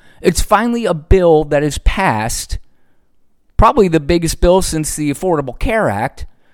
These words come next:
that really helps the American people. And this is not just Democrats all getting together and saying, "Let's put this together and trigger the rest of the country." Most of the country, the majority of the country,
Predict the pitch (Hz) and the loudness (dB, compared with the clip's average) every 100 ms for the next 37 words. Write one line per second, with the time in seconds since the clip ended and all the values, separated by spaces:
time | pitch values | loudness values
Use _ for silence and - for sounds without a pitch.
0 | _ _ _ 196 196 165 190 247 247 240 | _ _ _ 0 0 -2 -4 -2 -4 -6
1 | 240 - - 175 180 175 - - _ 156 | -10 -14 -4 -2 -2 -4 -8 -8 _ -4
2 | 165 165 160 156 151 156 143 170 160 - | -2 0 0 0 -2 -8 -6 -6 -2 -4
3 | - - - 127 135 214 208 165 175 214 | -4 -16 -4 -2 -2 -4 -6 -4 -2 -2
4 | 277 - 240 208 156 208 196 208 - 139 | -4 -4 -4 -4 -2 -2 0 0 0 -2
5 | 95 117 139 151 160 143 143 160 160 160 | -4 -6 0 2 2 -2 -4 -6 -8 -4
6 | 139 107 117 131 - - - - 143 - | -4 -2 -4 -6 -14 -20 -16 -6 -4 0
7 | 156 135 123 - 131 156 - - 208 190 | 0 0 -4 -10 0 0 2 0 0 -2
8 | 175 185 190 190 160 160 143 139 - - | -4 -6 -2 0 2 0 -2 -4 -6 -6
9 | 185 165 165 151 151 151 143 113 127 113 | -4 -4 -2 0 0 -2 -6 -6 -6 -6
10 | - 92 90 - _ _ _ _ - 156 | -8 -12 -14 -20 _ _ _ _ -4 2
11 | 233 285 - 196 180 156 135 - 143 143 | 4 2 -2 -4 0 0 0 -2 -2 -2
12 | 180 - - _ _ _ _ _ _ _ | -6 -16 -20 _ _ _ _ _ _ _
13 | - 160 165 147 226 233 160 143 135 127 | -2 0 2 6 6 6 4 0 0 -2
14 | 123 127 117 - 123 147 | -2 -2 -2 -4 -6 -8